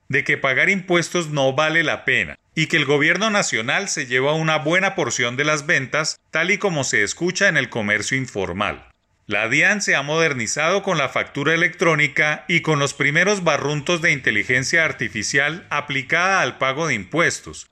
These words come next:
y el cruce de bases de datos con la banca y el comercio.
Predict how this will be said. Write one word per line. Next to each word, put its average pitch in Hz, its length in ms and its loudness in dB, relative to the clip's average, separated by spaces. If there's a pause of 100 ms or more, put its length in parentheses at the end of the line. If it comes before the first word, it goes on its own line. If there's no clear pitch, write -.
(120)
y 175 140 2
el 196 120 0
cruce 170 360 2
de 143 180 4
bases 113 400 0
de 165 140 2
datos 160 420 -2
con 135 180 -4
la 101 100 0
banca 156 560 0
y 143 120 0
el 113 140 0
comercio. 107 580 -2